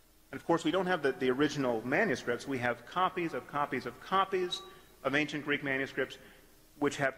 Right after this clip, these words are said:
thousands, literally thousands of discrepancies between them, uh, many of which show signs of later interpolation, which is to say that people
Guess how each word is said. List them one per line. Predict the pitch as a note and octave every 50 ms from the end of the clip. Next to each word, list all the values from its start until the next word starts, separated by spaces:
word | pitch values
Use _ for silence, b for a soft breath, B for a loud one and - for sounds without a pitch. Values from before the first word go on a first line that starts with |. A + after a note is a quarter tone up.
| - - - -
thousands, | F#3+ F#3+ G#3+ A3 A3 G3+ E3+ C#3+ C3 B2+ A#2+ D3
literally | F#3 A3 G#3 G#3+ F3+ D#3
thousands | - - - F3+ G3 A3 A3+ G#3+ F#3+ G3+ F#3 D#3+
of | D#3+ -
discrepancies | - C#3+ - - C#3+ B2+ A2+ - A#2 A2 - A2+ A#2 G#2+
between | - C3 A2+ A#2 A2+ G#2 G2+
them, | G#2 A2 C3 - - - - - - - - - - - - - -
uh, | A#2+ A#2+ -
many | C3+ D3 D#3+ F3+ G3
of | F#3 E3
which | E3+ E3 D#3+
show | - - D#3+ D#3
signs | - - D#3+ D#3 D3 C3+
of | C3 B2+
later | C3+ C#3 D3 D#3+ E3+ D#3+
interpolation, | D3 C#3 D3 C#3 C3 - B2+ B2+ B2 B2 B2 B2+ C#3
which | C#3 B2+ -
is | B2 -
to | -
say | - B2
that | A#2+ A#2 -
people | D3 C#3 C3+ B2